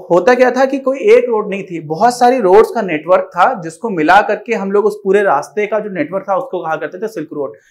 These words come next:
अभी मैं आपको इसी को दिखा दूंगा, अ, पैड पर बनाते टाइम पर, तो आपको अच्छे से दिखेगा कि सिल्क रोड की क्या बात कर रहा हूँ। तो ये, इसको हिंदी में हम लोग रेशमी मार्ग या रेशमी राह कहा करते हैं। ऐसे ही भारत की जो भौगोलिक स्थिति है, जैसे मान लीजिए,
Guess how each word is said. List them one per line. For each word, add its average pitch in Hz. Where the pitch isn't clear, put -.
अभी 185
मैं 233
आपको 220
इसी 220
को 226
दिखा 175
दूंगा, 180
अ, 143
पैड 143
पर 190
बनाते 165
टाइम 160
पर, 190
तो 208
आपको 180
अच्छे -
से 208
दिखेगा 185
कि 233
सिल्क 190
रोड 185
की 202
क्या 170
बात 143
कर 131
रहा 120
हूँ। 131
तो 240
ये, 240
इसको 226
हिंदी 202
में 214
हम 208
लोग 196
रेशमी 175
मार्ग 185
या 190
रेशमी 180
राह 165
कहा 156
करते 160
हैं। 220
ऐसे 202
ही 254
भारत 196
की 254
जो 247
भौगोलिक 175
स्थिति 208
है, 135
जैसे 175
मान 180
लीजिए, 170